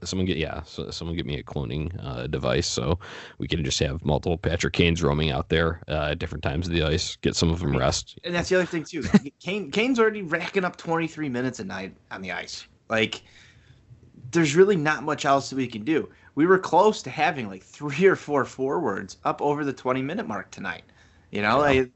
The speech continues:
Speaker 2: it's a lot of miles. This is a lot of miles on some of these guys. And <laughs> the,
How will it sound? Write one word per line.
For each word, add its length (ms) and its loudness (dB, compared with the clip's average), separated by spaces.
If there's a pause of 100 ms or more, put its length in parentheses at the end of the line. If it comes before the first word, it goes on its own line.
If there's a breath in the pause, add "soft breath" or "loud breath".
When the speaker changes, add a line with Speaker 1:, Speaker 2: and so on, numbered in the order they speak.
Speaker 2:
it's 560 -2 (140)
a 120 -2
lot 240 6
of 60 0
miles. 640 -2
This 140 -14
is 140 -8
a 40 -4
lot 260 2
of 60 -2
miles 540 0 (160)
on 140 -6
some 180 -10
of 60 -10
these 160 -12
guys. 380 -10
And 120 -10
<laughs> 80 -16
the, 140 0